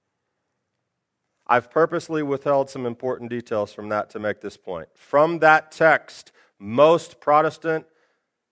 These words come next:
Christology infers or states outright,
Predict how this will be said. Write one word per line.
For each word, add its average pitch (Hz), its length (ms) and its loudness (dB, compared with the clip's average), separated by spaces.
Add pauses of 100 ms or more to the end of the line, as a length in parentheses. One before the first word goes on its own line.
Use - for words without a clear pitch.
(100)
Christology 135 1000 2
infers 147 580 0
or 135 160 0
states 185 500 4 (120)
outright, 180 920 6